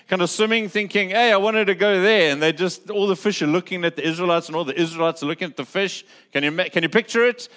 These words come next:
Uh, this scene must have reminded them of what their parents said about when they went through the Red Sea. 'Cause forty years earlier, under Moses, the parents of these people who are now walking through the Jordan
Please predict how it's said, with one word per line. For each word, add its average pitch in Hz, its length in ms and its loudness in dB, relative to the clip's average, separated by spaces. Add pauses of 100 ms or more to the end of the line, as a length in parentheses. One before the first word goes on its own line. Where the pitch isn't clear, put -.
(420)
Uh, 196 120 2 (120)
this 202 300 -2
scene 220 880 -2
must 202 340 -2
have 202 220 -2
reminded 214 680 -2
them 139 400 -2
of 175 280 -4
what 196 240 -2
their 202 140 -2
parents 254 640 -4
said 175 680 -2
about 170 380 -2
when 175 260 -4
they 214 220 2
went 185 240 -2
through 196 240 -6
the 175 140 -2
Red 190 280 0
Sea. 254 380 -6 (640)
'Cause 202 220 -4
forty 285 480 -2
years 220 420 2 (120)
earlier, 202 520 2
under 165 300 -4
Moses, 165 1040 -4 (320)
the 143 180 -2
parents 254 760 0
of 185 260 -2
these 269 320 -2
people 160 440 -4
who 180 120 -2
are 170 100 -2
now 180 240 -2
walking 185 460 -4
through 185 140 -10
the 147 100 -8
Jordan 165 580 -4